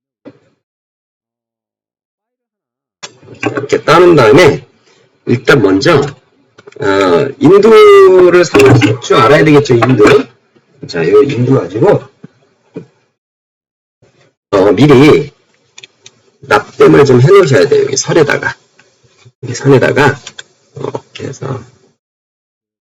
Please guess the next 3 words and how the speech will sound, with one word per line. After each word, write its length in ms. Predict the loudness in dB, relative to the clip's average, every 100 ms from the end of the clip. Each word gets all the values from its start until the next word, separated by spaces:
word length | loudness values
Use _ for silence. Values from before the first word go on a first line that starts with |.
| _ _ _ _ _ _ _ _ _ _ _ _ _ _ _ _ _ _ _ _ _ _ _ _ _ _ _ -6
납을 160 | 0 2
이렇게 300 | 0 -4 -10
붙여놓으세요. 640 | -8 -2 -2 -2 -8